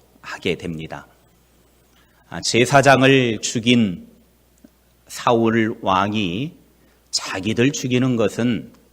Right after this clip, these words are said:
아무것도 아니라고 생각을 했고, 결국은 다윗을 밀고 하지 않으면 자기들도 몰살당할 것에 대한 두려움 때문에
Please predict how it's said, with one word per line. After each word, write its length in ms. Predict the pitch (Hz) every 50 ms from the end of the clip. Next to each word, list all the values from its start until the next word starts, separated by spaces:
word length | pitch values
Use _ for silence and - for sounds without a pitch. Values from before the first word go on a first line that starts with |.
| _ _ _
아무것도 600 | 95 98 101 107 110 113 113 123 113 - 139 139
아니라고 800 | 135 131 120 123 117 120 117 - 123 113 107 95 87 80 82 87
생각을 500 | - - - 110 101 101 98 - 95 87
했고, 600 | 92 92 92 - - 90 104 151 180 - - - _ _ _ _ _ _ _ _ _ -
결국은 760 | - 101 107 104 110 104 110 117 120 113 92 - - - - _ _ _ _ _
다윗을 1000 | - - - 107 107 117 123 127 123 127 143 131 127 120 120 139 170 175 - -
밀고 400 | - 110 110 110 117 123 127 131
하지 280 | 117 123 123 117 117 120
않으면 400 | 110 107 110 107 113 117 117 107
자기들도 1000 | - - - 95 110 98 110 104 95 - - 110 104 104 90 - - - - - -
몰살당할 1000 | 95 98 98 101 104 - - - 107 104 107 107 104 - 107 101 101 95 95
것에 240 | - 107 98 - 98
대한 300 | 92 110 101 98 101 101
두려움 500 | - - 101 101 101 98 95 98 101 98
때문에 580 | - 104 95 95 - 104 90 85 95 139 175